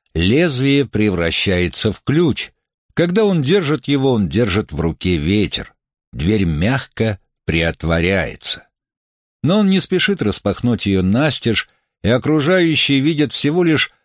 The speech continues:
строгого седовласого мужчину профессорского вида в серовато-зелёном пальто. Такого цвета бывают некоторые лишайники.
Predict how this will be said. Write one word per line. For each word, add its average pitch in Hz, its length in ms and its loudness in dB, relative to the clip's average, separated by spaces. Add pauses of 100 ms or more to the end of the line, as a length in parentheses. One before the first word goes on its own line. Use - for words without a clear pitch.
строгого 139 640 0
седовласого 85 800 0
мужчину 120 640 0 (200)
профессорского 90 1040 -2
вида 135 460 0 (280)
в - 60 -4
серовато-зелёном 117 1040 0
пальто. 113 720 0 (520)
Такого 196 320 0
цвета 190 380 0
бывают 127 560 2
некоторые 98 600 0
лишайники. 113 800 0